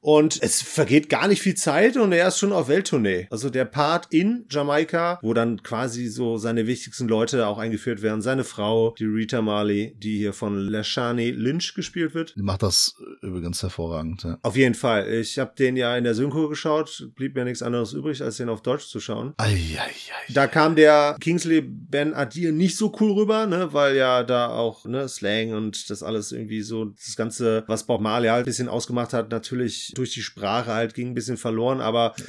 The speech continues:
Speaker 2: Ja, Mann.
Speaker 1: ja, ist bei ihr nicht aufgefallen. Äh, großartig, hat man gemerkt, ich, äh, fand die klasse. Ich hab die vorher, weiß ich nicht, ich kam mir bekannt vor, konnte ich aber nicht direkt, äh, einordnen. Doch,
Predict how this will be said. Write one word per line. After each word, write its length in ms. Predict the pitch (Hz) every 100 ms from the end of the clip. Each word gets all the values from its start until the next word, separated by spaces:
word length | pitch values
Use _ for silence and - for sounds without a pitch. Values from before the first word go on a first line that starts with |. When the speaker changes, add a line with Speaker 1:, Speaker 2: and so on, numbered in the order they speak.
| -
Speaker 2:
Ja, 280 | 90 92 104
Mann. 560 | 104 107 104 104 90 92
Speaker 1:
ja, 220 | 110 139
ist 260 | 143 135 -
bei 120 | 147
ihr 240 | 165 185
nicht 180 | 196 202
aufgefallen. 640 | 220 220 - 123 87 - -
Äh, 140 | 139 131
großartig, 720 | 135 175 175 104 101 90 -
hat 160 | 131 -
man 300 | 139 139 151
gemerkt, 420 | 135 139 139 139
ich, 260 | 117 - 147
äh, 120 | 127
fand 240 | - 143
die 100 | 139
klasse. 400 | 120 143 151 104
Ich 420 | 90 - - -
hab 200 | 101 123
die 160 | - 120
vorher, 560 | - - 123 147 175 127
weiß 160 | 156
ich 40 | 156
nicht, 200 | 120 123
ich 180 | 151 -
kam 160 | 143 160
mir 100 | 147
bekannt 360 | 135 139 165
vor, 340 | - 196 196 196
konnte 200 | 147 160
ich 80 | 160
aber 120 | 151
nicht 180 | 147 -
direkt, 320 | 143 - - 147
äh, 180 | 131
einordnen. 800 | 131 139 170 127 98 - 123 151 180
Doch, 240 | 143 -